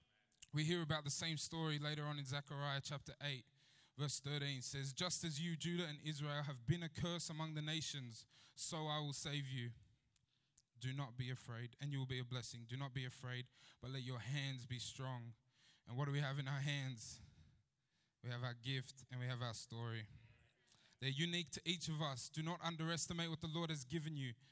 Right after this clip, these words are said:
They're our blessing, and we need to be faithful with what the Lord has given us. We know the parable of the talents. You know, the master at the end, he says, "You wicked and slothful servant, you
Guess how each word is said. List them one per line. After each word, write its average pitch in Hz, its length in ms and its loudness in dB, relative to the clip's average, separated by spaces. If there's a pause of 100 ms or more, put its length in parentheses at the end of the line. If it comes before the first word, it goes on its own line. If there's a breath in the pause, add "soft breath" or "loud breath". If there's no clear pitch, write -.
(380 loud breath)
They're 139 160 2
our 143 140 4
blessing, 143 440 6
and 143 80 6
we 151 60 6
need 151 160 4
to - 80 0
be 143 100 8
faithful 147 460 4
with 139 100 6
what 147 160 6
the 151 140 0
Lord 156 220 6
has 139 160 2
given 139 280 0
us. 123 340 -4 (500 loud breath)
We 139 80 4
know 165 240 4
the 156 100 2
parable 143 420 2
of 123 120 -4
the 127 80 -2
talents. 120 680 -4 (2500 loud breath)
You 135 120 -4
know, 143 120 -2
the 143 120 -4
master 151 340 -2
at 143 160 -4
the 151 100 -4
end, 156 140 0
he 139 60 0
says, 139 560 -2
"You 143 200 0
wicked 160 360 2
and 135 160 -4
slothful 143 420 -6
servant, 123 500 -6
you 123 100 -8